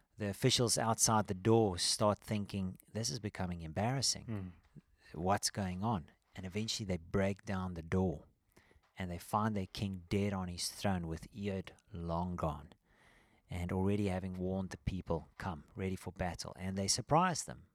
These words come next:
Speaker 1: and
Speaker 2: Mm.
Speaker 1: they get a victory. Um, and for a while,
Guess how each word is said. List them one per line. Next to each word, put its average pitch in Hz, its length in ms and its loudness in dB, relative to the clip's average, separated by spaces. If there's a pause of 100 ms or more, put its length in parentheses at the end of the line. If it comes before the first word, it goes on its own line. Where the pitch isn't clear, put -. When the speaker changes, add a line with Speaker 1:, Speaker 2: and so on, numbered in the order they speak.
(140)
Speaker 1:
and 110 120 -4
Speaker 2:
Mm. - 20 -6
Speaker 1:
they 90 120 -4
get 104 200 -2
a 101 40 -2
victory. 101 440 -4 (840)
Um, 113 380 2
and 160 180 6
for 190 260 12
a 190 80 12
while, 107 600 4